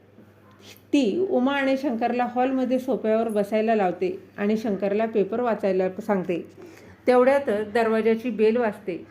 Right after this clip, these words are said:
प्रगती दरवाजा उघडते आणि ज्ञानेश्वरला म्हणते, "आई बाबा आलेत."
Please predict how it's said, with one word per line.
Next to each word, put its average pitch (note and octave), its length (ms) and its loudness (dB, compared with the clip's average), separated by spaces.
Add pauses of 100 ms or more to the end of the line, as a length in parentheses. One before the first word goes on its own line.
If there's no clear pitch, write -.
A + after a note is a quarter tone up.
(500)
प्रगती C#4 400 2
दरवाजा B3 400 2
उघडते A3 420 0
आणि G#3 260 0
ज्ञानेश्वरला G#3 680 2
म्हणते, G#3 560 0 (300)
"आई G#3 220 2
बाबा B3+ 300 0
आलेत." F3 260 -4